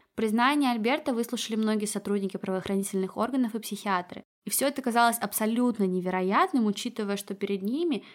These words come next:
сидел просто худой старик небольшого роста, маленький. Никто не понимал, как это возможно. Детектив Кинг, который принимал первоначальное признание Фиша, рассказывал, что Фиш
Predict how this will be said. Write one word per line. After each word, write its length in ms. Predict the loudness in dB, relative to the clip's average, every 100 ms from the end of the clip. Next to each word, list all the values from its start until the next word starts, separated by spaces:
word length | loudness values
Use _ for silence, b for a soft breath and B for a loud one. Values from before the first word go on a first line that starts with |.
| B
сидел 500 | -12 -6 0 2 2 -4 _
просто 460 | -2 2 2 0 -8
худой 720 | -6 -4 -2 0 2 0 -4 -10
старик 680 | -12 -2 2 4 2 0 0
небольшого 640 | 0 0 0 0 0 2
роста, 460 | 2 2 0 -2 -4
маленький. 800 | 0 2 4 4 2 0 -4 -4
Никто 240 | -4 0 2
не 120 | 2
понимал, 400 | 2 2 2 2
как 140 | -2 -6
это 140 | -4
возможно. 680 | -2 0 2 0 0 -4 -14 b b
Детектив 460 | -4 -4 -4 -6 -8 -6
Кинг, 340 | 0 0 0 -4 -4
который 260 | 0 0
принимал 520 | 0 -2 2 6 4
первоначальное 640 | 4 0 0 2 2 2 2
признание 400 | 2 2 2 0
Фиша, 320 | -2 -2 -2
рассказывал, 560 | -2 2 4 2 -2 -8
что 140 | -10
Фиш 300 | -4 -4